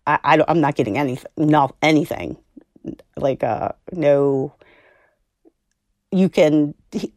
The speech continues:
here's the rest of your vacation pay. Like, you're gonna have to take two weeks off. It,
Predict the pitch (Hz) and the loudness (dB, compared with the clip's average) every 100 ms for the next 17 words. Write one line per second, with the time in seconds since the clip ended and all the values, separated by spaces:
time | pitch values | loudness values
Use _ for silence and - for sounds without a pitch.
0 | - - 208 196 - 160 165 160 185 - | -4 4 4 4 -2 -6 -6 0 0 0
1 | 190 170 170 151 156 - 247 247 - 226 | -2 -2 0 -2 -2 2 2 2 -2 -2
2 | 254 220 214 214 208 147 139 180 160 170 | 0 2 2 0 -2 -4 -4 -4 -2 -2
3 | 170 160 - 185 165 - 175 160 156 - | 0 -2 -2 -4 -4 -2 -2 0 -2 0
4 | 262 240 226 - 160 | 2 4 2 -2 -6